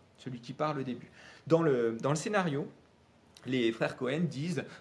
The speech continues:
voilà, au début, on a un narrateur qui parle en voix off. Hein, la voix off, c'est typique du film noir, mais ils voulaient pas que la voix off soit assurée par, euh, un type qui est en permanence stone. Ça, ça aurait pas, ça, ça aurait pas fonctionné. Donc, ils voulaient pas l'attribuer, euh, au dude,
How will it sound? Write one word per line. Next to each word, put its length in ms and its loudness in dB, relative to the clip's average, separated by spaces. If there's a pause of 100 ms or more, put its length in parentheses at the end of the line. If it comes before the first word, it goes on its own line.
voilà, 180 4
au 40 4
début, 260 0
on 80 0
a 60 0
un 80 0
narrateur 480 -2
qui 100 -10
parle 380 -2
en 80 -6
voix 320 -4
off. 200 -10 (440)
Hein, 140 -2
la 100 -4
voix 160 -2
off, 100 -2
c'est 160 -14
typique 400 -14
du 100 -18
film 320 -12
noir, 300 -2
mais 80 -8
ils 80 -8
voulaient 240 -8
pas 240 -4
que 180 -12
la 200 -6
voix 220 -2
off 100 -6
soit 240 -10
assurée 420 -8
par, 420 -8
euh, 300 -4 (340)
un 120 -10
type 320 -10
qui 260 -10
est 60 -10
en 140 -10
permanence 520 -8
stone. 480 -4 (160)
Ça, 60 -16
ça 200 -10
aurait 140 -10
pas, 380 -8
ça, 160 -18
ça 240 -16
aurait 120 -6
pas 140 -8
fonctionné. 580 -12 (380)
Donc, 160 -14
ils 80 -14
voulaient 160 -10
pas 160 0
l'attribuer, 640 -4
euh, 200 -8
au 100 -6
dude, 420 -6